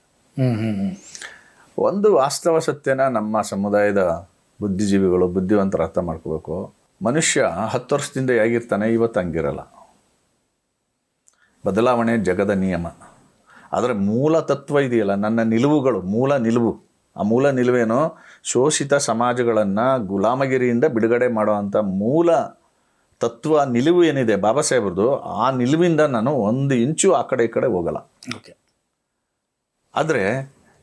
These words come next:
Speaker 2: ಭಾಷೆ ಬದಲಾವಣೆ ಆಗಿದೆ. ಯಾಕೆ ಬದಲಾವಣೆ ಆಗಿದೆ ಅಂತಂದ್ರೆ, ನಾನು ಒಂದು ಸರ್ಕಲಲ್ಲಿ ಕೆಲಸ ಮಾಡ್ತಿದ್ದೆ, ದಲಿತ ಚಳವಳಿನಲ್ಲಿ, ಬಹುಜನ್ ಸಮಾಜ್ ಪಾರ್ಟಿಲಿದ್ದಾಗ ಒಂದು ಸರ್ಕಲಲ್ಲಿ ಕೆಲಸ ಮಾಡ್ತಿದ್ವಿ ನಾವು.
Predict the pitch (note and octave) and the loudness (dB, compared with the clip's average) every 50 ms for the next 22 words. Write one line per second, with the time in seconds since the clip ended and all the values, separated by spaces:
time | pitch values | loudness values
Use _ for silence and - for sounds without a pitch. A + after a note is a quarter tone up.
0 | - D#2+ G2+ G#2 C#3 F#3 - - G#3 F3 D3+ C3+ B2+ A2+ A2 G#2+ G2+ G2 F2 F2+ | -14 -10 -4 -2 -2 -2 0 0 -2 -2 -2 -2 0 0 0 0 0 -2 -6 -8
1 | F2+ D2+ D#2 D#2+ - - F2+ F2 - _ _ _ _ _ _ _ _ _ _ _ | -10 -12 -14 -16 -16 -18 -20 -20 -20 _ _ _ _ _ _ _ _ _ _ _
2 | _ _ _ _ _ _ _ - G2 F#2+ A2+ E3 G3+ G3+ F3+ E3 F3 D#3+ D#3 D#3 | _ _ _ _ _ _ _ -6 -2 -2 0 0 -2 0 0 0 2 2 2 2
3 | D3+ D3 C#3 C3+ B2 A#2+ A#2 A2 G#2+ G2+ G2+ G2 G2 F#2+ E2+ D#2+ D2+ D#2 F2 G#2+ | 2 2 0 0 0 2 0 0 0 0 -2 -2 -4 -4 -4 -6 -6 -6 -8 -8
4 | A2+ - - _ _ _ _ _ _ _ _ _ _ _ _ _ _ _ _ _ | -10 -10 -12 _ _ _ _ _ _ _ _ _ _ _ _ _ _ _ _ _
5 | - G#2 A2+ B2+ D3 D#3+ E3+ F3 C3+ B2 C#3+ F3+ F#3+ F#3+ - F3 E3 D#3+ - E3+ | -4 -2 0 0 0 0 0 0 2 0 0 0 -2 -2 0 -2 -2 0 0 2
6 | E3 D#3+ E3 F3+ E3 C#3 A#2+ A#2 - A#2+ A#2 A2+ G2+ - - G2+ G2 E2+ D#2+ - | 2 2 2 2 0 -2 -2 -2 -2 -4 -4 -4 -6 -8 -10 -10 -10 -10 -10 -12
7 | - - - _ _ _ _ _ _ _ _ _ _ _ _ _ _ _ _ _ | -16 -20 -20 _ _ _ _ _ _ _ _ _ _ _ _ _ _ _ _ _
8 | _ _ _ _ _ _ _ _ _ _ _ _ _ _ _ _ _ _ _ _ | _ _ _ _ _ _ _ _ _ _ _ _ _ _ _ _ _ _ _ _
9 | - F2+ G2 G#2+ A#2 A2+ - A#2 A2+ - A2 A2 A2 G#2+ G#2 G2+ G2+ F#2+ F#2 F#2 | -4 -2 0 0 0 0 -2 -2 -2 0 0 0 2 2 2 2 2 0 0 -2
10 | F2 F#2 F#2+ F#2 F#2+ F#2 - F2+ F#2 G#2 A2 G2+ G#2 G#2+ G#2 - - F#2 F#2 G2 | -2 -2 -2 -4 -4 -4 -2 -2 0 0 0 0 0 -2 -2 -2 -4 -2 -2 -2
11 | G2+ G2 - - F2+ F2+ F#2 - F#2 F#2 F2 D#2 D#2 E2 D#2+ E2+ F#2 G2+ A2 G2+ | -2 -4 -4 -2 -4 -4 -2 -4 -6 -6 -6 -4 -4 -4 -2 -2 -2 -2 -2 0
12 | A#2+ E3 G3+ G3+ G#3+ G3 - B2+ C3+ - - C#3+ D3+ D3+ D3+ D3 - A#2 A#2 - | 0 0 2 0 0 0 -2 -2 -2 -2 0 0 2 2 2 2 0 -2 -2 -2
13 | - G#2+ G#2 G2 G2 - F#2+ F2+ F2+ - F2 - - - - | -2 -4 -4 -4 -6 -8 -10 -8 -8 -8 -8 -8 -10 -12 -16